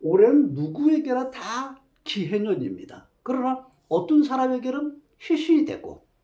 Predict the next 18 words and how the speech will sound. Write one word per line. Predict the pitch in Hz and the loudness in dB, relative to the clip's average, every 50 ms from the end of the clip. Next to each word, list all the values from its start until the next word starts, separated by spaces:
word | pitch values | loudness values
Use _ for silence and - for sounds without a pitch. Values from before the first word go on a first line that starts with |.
| _ _ _ | _ _ _
어떤 | - 165 156 - 190 - | -6 -4 0 0 0 0
사람에게는 | 170 165 147 135 123 120 117 120 - 170 233 262 - _ _ _ | 0 -2 -4 -4 -6 -6 -8 -8 -8 -10 -10 -10 -14 _ _ _
기신이 | - 285 277 - - - 302 302 | -8 -6 -6 -6 -2 0 0 0
되고 | 285 180 180 - - - | 0 -4 -10 -14 -16 -12
그러지 | - 190 156 - | -6 -6 -2 -2
않겠습니까? | 151 135 - 120 113 - 110 101 - - - - - _ _ _ _ _ _ _ - | -2 -2 -2 -8 -12 -14 -16 -18 -18 -18 -18 -20 -20 _ _ _ _ _ _ _ -14
어떤 | - - 156 151 156 285 262 | -6 -4 -4 -2 0 0 0
사람이 | - 247 247 262 269 285 302 302 | 0 0 0 2 4 4 4 2
재가 | - - - 240 190 208 | 2 -2 -4 -2 -2 -2
될 | 202 247 240 | -2 -2 -4
수도 | 240 - - - 156 | -4 -10 -12 -10 -10
있고 | - 156 - - 90 82 - _ _ _ - - _ | -10 -10 -12 -14 -14 -14 -16 _ _ _ -20 -8 _
어떤 | 156 180 - 254 214 | -4 -4 -2 -4 -8
사람은 | - - 226 254 262 - | -2 0 0 0 0 -4
관이 | - - - - 220 254 | -8 -8 -6 -4 -2 -2
될 | 262 285 277 | -2 -4 -6
수도 | - - 269 269 247 | -8 -10 -6 -4 -4
있고 | 202 - - - - - - _ | -4 -4 -8 -16 -20 -20 -20 _